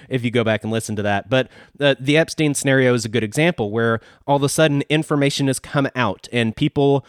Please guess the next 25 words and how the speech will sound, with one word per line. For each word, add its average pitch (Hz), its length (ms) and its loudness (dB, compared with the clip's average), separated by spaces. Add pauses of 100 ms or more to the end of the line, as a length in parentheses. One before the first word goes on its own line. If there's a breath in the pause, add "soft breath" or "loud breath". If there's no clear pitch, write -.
(120)
are 120 140 0
now 135 440 2
aware 117 640 2
that 117 200 -2
th-, 131 260 0
there 123 320 0
is 120 180 0
this, 117 420 0 (320 soft breath)
uh, 110 200 -2
underage 127 580 2
sex - 340 -2
trafficking 123 580 -2
ring, 143 680 0
all 113 140 -2
these 117 140 -4
politicians 143 840 -2
are 120 200 -2
included, 135 720 0 (220 soft breath)
and 107 220 -2
state 151 360 -2
leaders 135 460 2
and 92 160 -8
corporate 151 440 0
leaders, 127 520 0
and 113 480 -2